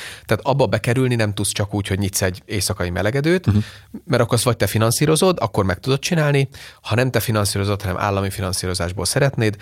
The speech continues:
Speaker 1: akkor viszont igényelni kell normatívát, azt meg vagy megkapod, vagy nem.
Speaker 2: Mhm.
Speaker 1: Egyelőre most nem.
Speaker 2: Stu, te folyamatosan közöttük mozogsz, Gábor is, de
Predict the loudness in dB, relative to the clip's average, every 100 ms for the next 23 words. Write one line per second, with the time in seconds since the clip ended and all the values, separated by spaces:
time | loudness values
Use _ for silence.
0 | -10 -4 -2 0 0 0 -2 -4 -6 -2
1 | 0 0 -2 -2 0 2 0 -4 _ _
2 | -2 0 0 0 0 0 -2 -4 -2 -2
3 | -4 -10 -20 -18 -6 -2 0 -2 -2 -4
4 | -2 -2 -2 -4 -4 0 2 2 0 0
5 | 0 0 -2 -4 -8 -8 _ -6 2 4
6 | 4 2 0 2 4 2 0 2 2 2
7 | 0 -4 -2 0 2 0 0 0 2 4
8 | 4 4 4 4 4 2 0 2 4 4